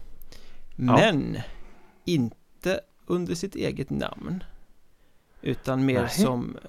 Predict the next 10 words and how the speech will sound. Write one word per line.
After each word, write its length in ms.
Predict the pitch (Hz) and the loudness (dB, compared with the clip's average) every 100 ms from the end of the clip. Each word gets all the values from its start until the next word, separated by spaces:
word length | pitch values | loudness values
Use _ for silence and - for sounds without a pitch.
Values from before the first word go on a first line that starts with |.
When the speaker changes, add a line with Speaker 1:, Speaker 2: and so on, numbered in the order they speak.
| - | -16
Speaker 2:
gäst, 680 | - 143 127 151 - - - | -12 -10 -2 -2 0 -4 -10
skulle 220 | - 175 147 | -6 -2 0
man 100 | 135 | 0
kunna 200 | 135 131 | -2 -2
säga, 220 | - - - - - - | -4 -8 -10 -20 -20 -10
hos 220 | 139 104 | -6 -4
en 120 | 131 | -2
annan 400 | 165 139 127 277 | 0 0 2 0
artist. 500 | - - - - - - - - - - _ _ - - - - - - - - _ - - - - - - - - - - - - - - - - - _ _ _ _ _ _ _ | -2 -6 -10 -14 -16 -18 -18 -18 -20 -20 _ _ -20 -20 -20 -20 -20 -20 -20 -20 _ -20 -20 -20 -20 -20 -18 -16 -16 -16 -18 -20 -20 -20 -20 -20 -20 -20 _ _ _ _ _ _ _
Speaker 1:
Ja. 360 | - 123 185 | 6 8 8